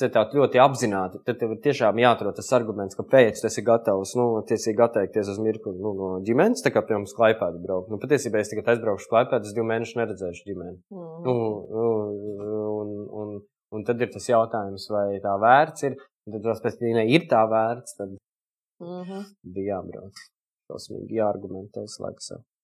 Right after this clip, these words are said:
Speaker 2: Nu, forši. Nu, tev ir vēl kāds, ā, sveiciens mammai, tur
Speaker 1: Hmm.
Speaker 2: ģimenei,
Speaker 1: Nu,
Speaker 2: kam tur
Speaker 1: kas?
Speaker 2: vēl? <laughs>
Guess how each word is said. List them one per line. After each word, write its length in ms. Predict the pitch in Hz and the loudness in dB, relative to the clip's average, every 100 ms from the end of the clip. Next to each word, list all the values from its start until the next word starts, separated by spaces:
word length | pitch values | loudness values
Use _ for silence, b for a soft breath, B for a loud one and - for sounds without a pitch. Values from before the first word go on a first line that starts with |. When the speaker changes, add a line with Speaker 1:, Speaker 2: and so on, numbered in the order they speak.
| _ | _
Speaker 2:
Nu, 140 | 233 226 - | -16 -16 -16
forši. 260 | 247 _ _ _ _ _ _ _ - _ | -18 _ _ _ _ _ _ _ -20 _
Nu, 120 | 233 285 | -6 0
tev 160 | 277 | 2
ir 120 | 247 240 | 2 2
vēl 100 | 214 | 0
kāds, 300 | 208 190 196 | -2 -4 -4
ā, 120 | 185 170 156 156 _ | -2 -2 -6 -10 _
sveiciens 760 | - 214 302 311 302 196 170 - _ _ _ | -6 0 0 0 -4 -4 -8 -16 _ _ _
mammai, 920 | 175 190 247 285 285 269 247 226 208 | -8 -4 -2 -2 -2 0 0 0 -2
tur 160 | 208 190 | -4 2
Speaker 1:
Hmm. 220 | 147 139 180 | 2 2 -2
Speaker 2:
ģimenei, 880 | 175 254 285 269 240 226 220 208 202 | -6 -4 -2 -2 -4 -4 -4 -6 -6
Speaker 1:
Nu, 60 | 214 | -2
Speaker 2:
kam 160 | 226 | 0
tur 80 | 220 | 2
Speaker 1:
kas? 240 | - 190 185 | 0 0 0
Speaker 2:
vēl? 480 | 233 285 277 240 | 2 2 4 2
<laughs> 720 | 247 240 302 339 233 254 240 | 2 0 0 -2 -2 -6 -8